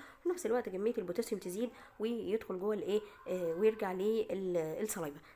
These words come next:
تمام. اساسا لان ان اي سي ال كونسنتريشن ان السلايفا بيقل، آه، ممكن يوصل لحد زيرو، والبوتاسيوم كونسنتريشن زي،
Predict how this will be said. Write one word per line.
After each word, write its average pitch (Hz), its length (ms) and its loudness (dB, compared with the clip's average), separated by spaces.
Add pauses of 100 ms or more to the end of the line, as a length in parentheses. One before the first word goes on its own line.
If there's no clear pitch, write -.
تمام. 240 180 0 (200)
اساسا 262 280 2
لان 185 180 2
ان 233 160 2
اي 196 100 4
سي - 160 0
ال 214 80 0
كونسنتريشن 185 600 -2
ان 208 100 0
السلايفا 185 360 0
بيقل، 185 360 4 (300)
آه، 190 240 -2
ممكن 233 260 0
يوصل 226 220 4
لحد 220 260 0
زيرو، 254 300 4 (280)
والبوتاسيوم 208 680 -2
كونسنتريشن 180 640 -4
زي، 151 160 -4